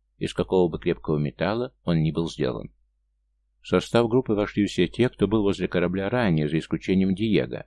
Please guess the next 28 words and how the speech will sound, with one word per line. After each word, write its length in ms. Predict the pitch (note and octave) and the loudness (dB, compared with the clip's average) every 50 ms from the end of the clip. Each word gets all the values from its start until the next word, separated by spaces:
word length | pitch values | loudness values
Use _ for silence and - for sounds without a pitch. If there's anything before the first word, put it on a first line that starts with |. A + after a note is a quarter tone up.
| _ _ | _ _
который 300 | - F#2 - G#2 G2 G2 | -8 -4 -4 -2 -2 -2
отправился 520 | - F2 - - F#2+ F#2+ F#2 - - F2+ | -2 -4 -4 -2 -2 -2 -2 -2 0 -2
обратным 380 | E2+ E2+ E2+ E2 - - D#2 D2+ | 0 0 0 -2 0 -2 -2 0
рейсом 380 | D2 F2 G2 - - - - | 2 0 0 0 -2 -2 0
на 120 | G2 G#2+ G#2+ | 0 0 -2
станцию. 600 | - - - E2+ D2+ D2 - - - A#1 - - _ _ _ _ - | -2 -2 -2 -2 -2 -2 -4 -8 -10 -10 -10 -12 _ _ _ _ -4
Также 280 | - C#3+ D3 C#3 C#3+ D3+ | -2 -2 -2 -2 -4 -6
к 80 | - | -2
нам 240 | D3 D3 C#3+ C#3+ D3 _ _ _ _ | 0 0 0 -2 -6 _ _ _ _
присоединились 600 | - G2 F#2 - G#2+ G2+ A2 A2+ G#2 G2+ - - - - | -8 -6 -2 0 0 4 4 4 4 2 -2 -8 -16 -12
Джеймс 380 | - - G2 A#2 B2+ - - - | -4 0 2 2 2 0 -4 -6
и 80 | - A2 | -6 -4
Вадим, 480 | G#2+ A#2 G#2 E2 D#2 D#2+ D#2+ E2 - _ _ _ _ _ | -4 -4 -4 -2 0 0 0 0 -2 _ _ _ _ _
а 140 | - - G2+ | -8 -8 -6
к 80 | - - | -4 0
Вилфреду 440 | B2+ B2 G#2+ - - G2 E2+ F#2+ F#2 | 2 2 2 2 0 -2 0 0 -2
и 80 | - - | -2 -4
Кириллу 420 | - E2 D2+ F#2 A#2+ C#3 D3+ D#3 | -4 -4 -2 0 0 0 0 0
ещё 340 | - G#2+ G#2 F#2+ - - A2+ | -2 -2 -4 -2 0 -2 -2
двое 280 | G2 F2 E2 F2+ G2+ G#2+ | 0 2 2 2 2 2
спецназовцев. 800 | - - - G2 - - - D2+ C#2+ B1+ C2 A#1+ - - - - - _ _ _ _ _ _ _ _ _ _ _ _ _ _ _ _ _ _ _ - | 0 -2 -4 -4 -4 -2 -4 -4 -4 -4 -6 -8 -8 -10 -12 -12 -12 _ _ _ _ _ _ _ _ _ _ _ _ _ _ _ _ _ _ _ -6
Лазеры 460 | E2+ F2+ A#2 C3 C3+ A#2 C3 B2 A#2+ G#2 | 0 2 4 4 4 4 4 4 4 0
станции 500 | - - - C#3 C#3+ C3+ - - A#2+ A2 | 0 -2 -2 0 0 0 0 -2 -2 0
перевозили 480 | - G#2+ G#2+ G#2 G#2 G2+ - C3 A#2+ | 0 0 2 2 0 0 0 0 0
на 100 | A#2 A2+ | 0 0
специальной 580 | G#2+ - - G#2 - - C3 B2+ B2+ B2+ B2+ B2+ | -2 -2 -6 -8 -6 -2 -2 -2 0 0 -2 -2
антигравитационной 920 | - - A#2 - G#2 G#2 A2 A2 G#2+ - - - - - A#2+ A#2+ A#2 A#2 A2 | -2 -4 -4 -4 0 2 2 2 2 -2 -8 -10 -2 0 2 4 4 2 2
платформе. 680 | - A2+ A2+ - - - - D#2+ C2+ B1+ - - - | 2 0 -4 -4 -2 -2 -2 -2 -2 -2 -4 -8 -10